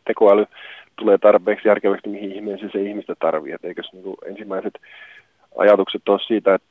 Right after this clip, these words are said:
tekoäly arvottaisi ydinsodan vuoteen kaksituhatta neljäkymmentä mennessä ja sanotaan, että siinä tilanteessa voi olla, että ihmistä ei välttämättä sitten kovin pitkään maan päällä katella tota, jos tämmönen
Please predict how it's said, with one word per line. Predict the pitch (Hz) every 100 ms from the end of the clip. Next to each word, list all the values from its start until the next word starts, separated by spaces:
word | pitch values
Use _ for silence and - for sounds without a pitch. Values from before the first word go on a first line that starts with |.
| -
tekoäly | 104 104 98 98
arvottaisi | 104 101 101
ydinsodan | 110 104 95 95 95
vuoteen | 98 98 101
kaksituhatta | - 101 - - 101
neljäkymmentä | 107 104 92 85 80
mennessä | 92 90 90 85
ja | 87
sanotaan, | 95 90 95 90
että | - - - -
siinä | - 98
tilanteessa | 92 92 95 92 98
voi | 95
olla, | 98 95
että | - 95 - _ _ _ _ _ - - _
ihmistä | 101 107 101 - 98
ei |
välttämättä | 101 98 95 92 98 -
sitten | - -
kovin | 98 90
pitkään | 80 - 78 78 - _ -
maan | 87 85
päällä | 87 85
katella | - 90 85 73 -
tota, | - -
jos | - -
tämmönen | 69 -